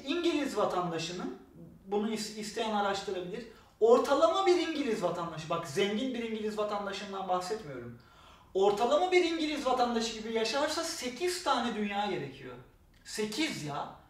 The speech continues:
Allah kahretsin. Ortalama İngiliz vatandaşı. Ken Loach bunun filmini çekiyor. O ortalama İngiliz vatandaşının ne kadar acı çektiğini anlatıyor, tamam mı? Ya bu ikisini yan yana koy. Gerçekten sürdürülemez bir şeyin içinde olduğumuz çok açık.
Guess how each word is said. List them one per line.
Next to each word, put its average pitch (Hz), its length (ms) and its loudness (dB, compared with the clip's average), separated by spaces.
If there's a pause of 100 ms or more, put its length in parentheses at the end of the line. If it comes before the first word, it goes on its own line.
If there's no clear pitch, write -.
(240)
Allah 220 340 4
kahretsin. 254 640 0
Ortalama 247 500 0
İngiliz 262 340 -4
vatandaşı. 180 520 -4 (400)
Ken 214 300 6
Loach 339 160 4 (140)
bunun 339 160 0
filmini 285 460 0
çekiyor. 320 400 -2 (420)
O 254 220 6
ortalama 269 400 8
İngiliz 311 400 -4
vatandaşının 294 680 0
ne 262 120 -2
kadar 285 300 4
acı 196 220 2
çektiğini 170 440 2
anlatıyor, 156 560 -6
tamam 196 380 0
mı? 156 120 -8
Ya 220 380 4 (300)
bu 196 260 0
ikisini 294 440 0
yan 247 220 8
yana 277 320 -2
koy. - 160 0 (960)
Gerçekten 330 580 8
sürdürülemez 269 760 0
bir 233 60 -8
şeyin 254 400 -4
içinde 226 300 -4
olduğumuz 285 560 -6
çok 226 220 -8
açık. - 440 -10